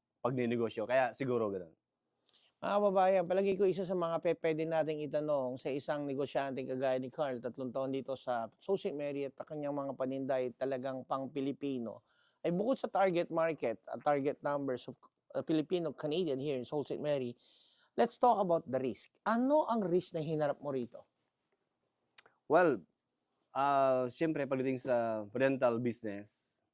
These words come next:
Speaker 1: so hindi siya consistent.
Speaker 2: Mm-hmm.
Speaker 1: Diba? So minsan wala kang tenants. Diba? And then, maintenance-wise,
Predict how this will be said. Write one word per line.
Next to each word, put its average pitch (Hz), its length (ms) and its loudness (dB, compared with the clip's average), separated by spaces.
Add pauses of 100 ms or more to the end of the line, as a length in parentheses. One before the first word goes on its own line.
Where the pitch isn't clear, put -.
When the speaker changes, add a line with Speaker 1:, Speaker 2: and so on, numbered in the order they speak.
(560)
Speaker 1:
so 113 160 -4
hindi 120 240 -2
siya 113 160 -8
consistent. 101 480 -10 (600)
Speaker 2:
Mm-hmm. 156 480 -10
Speaker 1:
Diba? 101 180 -8
So - 160 -12
minsan 117 300 -4
wala 101 260 -4
kang 98 400 -16
tenants. 117 460 -14 (640)
Diba? 107 160 -2
And 120 160 -2
then, 120 320 0 (720)
maintenance-wise, 127 1900 -6